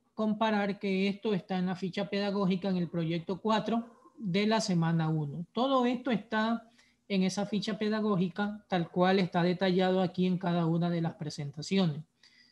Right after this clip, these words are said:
Entonces, eso es lo que ustedes tienen en esa, en la ficha pedagógica y aquí los vamos a, vamos a ir,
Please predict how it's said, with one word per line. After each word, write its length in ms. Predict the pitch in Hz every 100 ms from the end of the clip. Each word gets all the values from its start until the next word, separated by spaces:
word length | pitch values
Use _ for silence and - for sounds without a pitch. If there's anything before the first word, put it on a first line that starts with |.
| _
Entonces, 320 | - 160 202
eso 180 | 185 165
es 60 | 196
lo 100 | 233
que 80 | 175
ustedes 320 | - 185 170
tienen 280 | 185 180 175
en 100 | 165
esa, 200 | 165 175
en 140 | 185
la 100 | 160
ficha 240 | 151 165 170
pedagógica 880 | 180 180 185 190 180 170 233 226 - - - _ -
y 100 | 254
aquí 240 | 247 214
los 160 | 208 185
vamos 340 | 185 175 180
a, 320 | 165 160 151 - _ _ -
vamos 360 | 175 180 170
a 80 | 160
ir, 360 | 156 165 170 -